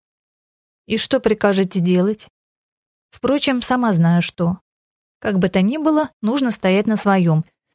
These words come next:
делая вид, что не понимаешь, о чем тебе толкуют.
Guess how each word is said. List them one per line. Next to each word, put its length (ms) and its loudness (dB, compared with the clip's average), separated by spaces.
делая 400 4
вид, 200 -2
что 180 -2
не 120 2
понимаешь, 520 0
о 80 2
чем 200 0
тебе 200 0
толкуют. 680 -2